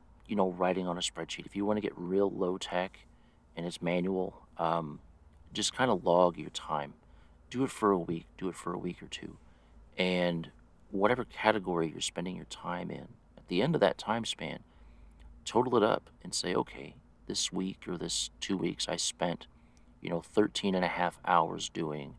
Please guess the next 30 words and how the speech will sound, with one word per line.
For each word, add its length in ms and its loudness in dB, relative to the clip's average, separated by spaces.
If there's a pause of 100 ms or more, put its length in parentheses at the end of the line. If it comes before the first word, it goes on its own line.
(120)
this 220 0
particular 480 -10
kind 240 -6
of 80 -12
task." 480 -10
That's 200 4
gonna 180 0
be 80 -2
your 80 -4
first 320 -2
indicator 460 -2
that 200 -2
if 140 -12
you're 60 -4
gonna 240 0
automate 440 0
something, 560 0 (280)
one 220 4
thing, 400 -2 (360)
it 80 -10
should 160 -4
be 140 -4
in 100 -2
that 180 -8
category. 560 -8 (360)
Now, 80 4
the 40 4
flip 220 2
side 320 6
is 260 0